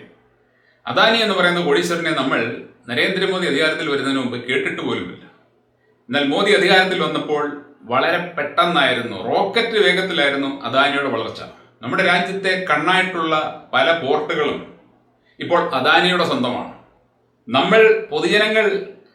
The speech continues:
സർക്കാരിന് കൊടുത്ത പണം കൊണ്ട് വാങ്ങിയിട്ടുള്ള പല പൊതുമേഖലാ സ്ഥാപനങ്ങളും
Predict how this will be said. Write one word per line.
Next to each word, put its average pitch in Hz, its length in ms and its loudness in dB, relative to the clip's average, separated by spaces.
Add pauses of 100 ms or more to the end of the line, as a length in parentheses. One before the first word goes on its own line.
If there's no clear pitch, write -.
സർക്കാരിന് 190 600 2
കൊടുത്ത 170 240 -2
പണം 156 360 -2
കൊണ്ട് 160 180 -4
വാങ്ങിയിട്ടുള്ള 156 580 -2
പല 160 440 2
പൊതുമേഖലാ 156 600 -2
സ്ഥാപനങ്ങളും 143 960 -2